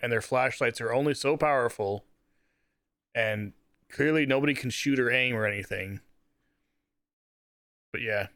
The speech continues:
just, it's plot armor, I guess. Or plot weaponry or plot darkness, I don't know.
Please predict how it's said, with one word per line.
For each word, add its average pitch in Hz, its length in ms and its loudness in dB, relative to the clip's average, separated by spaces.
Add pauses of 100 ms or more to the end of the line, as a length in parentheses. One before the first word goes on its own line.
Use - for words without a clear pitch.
(160)
just, - 220 -6 (320)
it's 135 140 -2
plot 104 280 0
armor, 95 260 0
I 95 60 -2
guess. 95 460 -4 (3000)
Or 107 80 -10
plot - 400 -2
weaponry 151 500 -2
or 139 80 0
plot 113 360 -2
darkness, 120 500 -2
I 110 120 -2
don't 98 120 -6
know. 92 200 -12